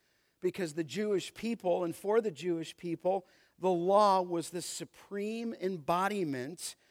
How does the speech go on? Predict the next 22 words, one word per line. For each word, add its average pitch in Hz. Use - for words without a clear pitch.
of 175
the 185
will 185
of 165
God. 165
They 196
venerated 170
Moses, -
and 139
we 143
saw 190
that 135
in 131
chapter 147
five, 151
and 147
yet 170
they 202
do 190
not 160
obey 175
Moses. -